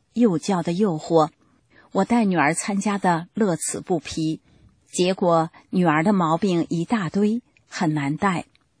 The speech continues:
晚上睡觉哭闹，还总尿床，时常感冒上医院，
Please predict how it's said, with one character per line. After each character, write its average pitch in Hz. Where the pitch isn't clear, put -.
晚 165
上 175
睡 175
觉 170
哭 -
闹， 196
还 196
总 180
尿 180
床， 156
时 -
常 170
感 156
冒 165
上 170
医 160
院， 170